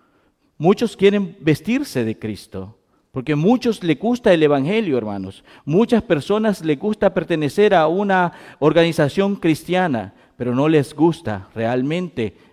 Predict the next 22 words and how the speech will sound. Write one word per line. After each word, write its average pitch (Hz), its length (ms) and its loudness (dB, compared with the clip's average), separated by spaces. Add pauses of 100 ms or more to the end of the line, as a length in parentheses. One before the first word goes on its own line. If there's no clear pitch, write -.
estar 139 840 -6
a 120 100 -6
la, 131 140 -2
la 127 160 -2
se-, 123 220 -8
bajo 131 260 -4
el 123 40 -6
señorío 131 540 -4
de 120 160 -4
Cristo 120 400 -8
Jesús. 95 560 -14 (720)
Porque 143 580 -4
del 147 380 0
estar 202 340 2
bajo 196 180 2
el 180 80 2
señorío 165 440 -2
de 165 120 2
Cristo 185 300 -2
Jesús 160 500 -4 (320)
significa 147 840 -2 (600)
despojarse 131 1200 -4